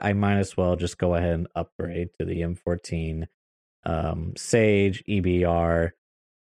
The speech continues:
stock, and pistol grip combo. Now, I'm using thirty rounders. They are a little bit more expensive. You do need a higher tray level.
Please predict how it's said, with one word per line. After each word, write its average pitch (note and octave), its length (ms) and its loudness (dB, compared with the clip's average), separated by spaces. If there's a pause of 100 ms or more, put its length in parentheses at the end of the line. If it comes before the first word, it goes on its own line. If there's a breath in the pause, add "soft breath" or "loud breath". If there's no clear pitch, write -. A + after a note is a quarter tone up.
(120)
stock, F2 540 0
and F#2 180 -4
pistol F2 300 -2
grip E2+ 320 0 (140)
combo. F2 560 2 (1120)
Now, G2+ 320 2 (120)
I'm G2+ 140 2
using C3+ 300 4
thirty C3 220 6
rounders. A#2 580 4
They F#2+ 120 2
are G2+ 140 4
a A2+ 40 4
little A#2 120 4
bit A2+ 80 2
more G#2+ 100 4
expensive. G2 600 0
You F2+ 120 0
do F#2+ 220 0
need F#2+ 260 2
a F2+ 60 2
higher F2+ 200 2
tray A2 180 2
level. G2 400 2